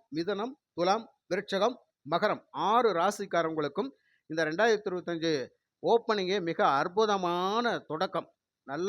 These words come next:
அருமையான ஒரு பயணம் அப்படிங்கிறது. அப்போ வாழ்க்கையில சந்தோஷம், மகிழ்ச்சியை நாம் இதுவரை எதிர்பார்த்து காத்து கொண்டிருந்த தோல்விகளை சந்தித்திருந்தால் அந்த தோல்விகளுக்கெல்லாம் ஒரு நல்ல விடை, வெற்றி வாய்ப்புகள் அப்படிங்கிறது நிச்சயமாக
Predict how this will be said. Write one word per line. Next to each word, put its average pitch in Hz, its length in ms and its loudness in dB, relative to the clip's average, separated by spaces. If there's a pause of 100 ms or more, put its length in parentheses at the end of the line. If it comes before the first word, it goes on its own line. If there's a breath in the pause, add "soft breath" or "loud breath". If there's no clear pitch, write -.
அருமையான 190 600 2
ஒரு 185 200 0
பயணம் 180 400 -4
அப்படிங்கிறது. 156 460 -6 (360)
அப்போ 139 260 -6
வாழ்க்கையில 190 540 0
சந்தோஷம், 180 600 -2
மகிழ்ச்சியை 185 420 -4
நாம் 165 240 0 (400)
இதுவரை 165 360 0
எதிர்பார்த்து 196 500 -2
காத்து 185 340 -2
கொண்டிருந்த 170 460 -4
தோல்விகளை 180 480 0
சந்தித்திருந்தால் 170 800 0 (380)
அந்த 147 300 -6
தோல்விகளுக்கெல்லாம் 190 760 -2 (120)
ஒரு 147 180 -6
நல்ல 190 400 2 (460)
விடை, 202 220 2 (100)
வெற்றி 175 260 -8
வாய்ப்புகள் 180 420 -2
அப்படிங்கிறது 156 360 -4 (100)
நிச்சயமாக 175 560 -4